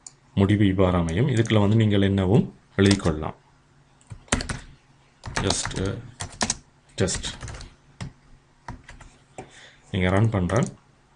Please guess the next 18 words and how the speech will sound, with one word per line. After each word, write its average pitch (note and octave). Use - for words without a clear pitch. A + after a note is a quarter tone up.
இங்க A2+
பாத்தீங்கன்னா F2
அந்த F2+
கமெண்ட்ஸ் B2
பகுதியில் G2+
எழுதினது F#2+
காண்பிக்கல. E2+
ஆனா G#2
நீங்கள் G2
எச் -
டி C#3
எம் C3
எல் -
க்குள்ள A#2+
போய் G2+
பாத்தீங்கன்னா F#2
அது B2
காண்பிக்கும். F2+